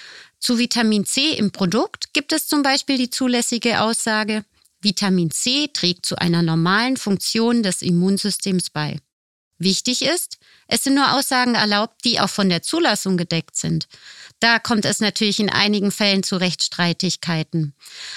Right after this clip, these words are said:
Also bei einer Werbung mit Immunstark müsste man sich fragen, ob ein Beitrag zu einer normalen Funktion des Immunsystems inhaltlich gleichzusetzen ist mit dem Begriff Immunstark. Und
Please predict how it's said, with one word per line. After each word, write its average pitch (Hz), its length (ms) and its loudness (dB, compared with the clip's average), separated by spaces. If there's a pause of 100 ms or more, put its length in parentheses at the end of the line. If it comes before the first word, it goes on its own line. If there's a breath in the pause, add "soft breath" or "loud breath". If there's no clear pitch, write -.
(100)
Also 190 240 2
bei 202 100 2
einer 190 280 2
Werbung 214 380 2
mit 220 180 0
Immunstark 196 840 2
müsste 233 300 0
man 214 200 2
sich 214 200 0
fragen, 202 480 2 (340 loud breath)
ob 202 160 0
ein 190 220 4
Beitrag 190 540 2
zu - 120 0
einer 180 320 2 (160)
normalen 185 580 4
Funktion 233 580 0
des 202 200 -2
Immunsystems 208 960 0 (300 loud breath)
inhaltlich 269 560 2
gleichzusetzen 220 800 0
ist - 260 -2
mit 240 160 0
dem 226 160 2
Begriff 208 360 -2
Immunstark. 233 880 0 (640 loud breath)
Und 226 320 2